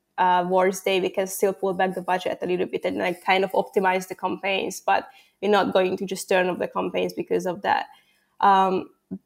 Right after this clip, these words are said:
the other thing that I think kind of could show that if it's, if it's something not working for that specific campaign, it's not happening from one day to the other. There's usually a couple of bad days before that,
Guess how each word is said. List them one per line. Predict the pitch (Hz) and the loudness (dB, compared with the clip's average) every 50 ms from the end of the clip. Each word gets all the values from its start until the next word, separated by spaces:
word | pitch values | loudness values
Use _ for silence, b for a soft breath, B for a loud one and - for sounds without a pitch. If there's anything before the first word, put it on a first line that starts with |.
| _ - | _ 8
the | - 240 | 8 10
other | 247 262 277 285 285 | 10 10 8 6 6
thing | - 311 285 269 | 4 2 2 4
that | 233 - - | 4 6 6
I | 208 208 | 6 4
think | 208 226 220 214 - | 4 2 0 -2 0
kind | - 220 208 202 208 214 | 2 2 4 4 6 4
of | 208 202 - - | 4 2 0 -2
could | - 233 214 202 202 - - - - - _ _ | 2 4 4 4 2 -4 -12 -14 -16 -20 _ _
show | - - - - 196 190 | -10 -4 0 2 2 4
that | 190 196 202 196 | 4 2 2 0
if | 190 190 - | -2 -6 -8
it's, | 202 - - - - | -12 -12 -10 -6 -4
if | 208 208 - | -2 -2 -2
it's | 196 196 - - | -2 -2 -2 -2
something | - 190 185 190 185 190 185 175 175 - - - | 0 0 0 0 2 2 2 0 0 -8 -8 -4
not | - 190 180 - - | 0 2 2 2 2
working | - 165 185 185 - 214 190 190 | 2 2 2 2 0 -2 -2 -2
for | - - 190 190 | -2 -2 -2 -2
that | 175 185 185 185 185 - | 0 2 0 0 0 -4
specific | - - 196 - - 196 185 180 - | -10 -10 -12 -10 -8 -8 -8 -8 -6
campaign, | - 185 185 185 190 - - - - - - - - b b b b b b b b b | -4 -4 -4 -4 -4 -4 -4 -4 -4 -4 -6 -8 -10 b b b b b b b b b
it's | 214 214 - - | 0 0 2 4
not | 247 254 240 269 269 | 4 6 6 6 6
happening | 254 233 233 220 208 202 196 190 190 185 185 - - _ _ | 4 2 4 4 4 4 4 2 2 0 -2 -6 -18 _ _
from | - - 196 190 196 | -4 -2 -2 0 2
one | 190 190 185 185 | 0 0 2 2
day | 185 185 | 0 0
to | 180 - 185 | -2 -2 -2
the | - 190 196 | 0 2 4
other. | 190 190 190 190 185 | 4 2 2 2 2
There's | 180 190 202 196 214 | 2 2 2 2 2
usually | 214 226 220 247 233 220 208 202 | 2 2 4 6 6 6 6 4
a | 196 196 | 4 2
couple | - 202 196 - 196 196 | -4 -10 -6 -2 0 2
of | 185 185 190 - - - _ _ _ _ _ _ _ _ - - - | 2 2 0 -2 -8 -20 _ _ _ _ _ _ _ _ -14 -10 -2
bad | 214 196 208 202 190 180 196 | 4 6 6 6 6 4 4
days | 196 196 196 196 - - - - _ - | 4 4 4 2 0 -6 -8 -12 _ -2
before | - 202 202 - 208 208 214 226 | 0 0 0 4 6 6 6 6
that, | 233 254 262 269 285 311 302 | 6 6 4 4 4 2 0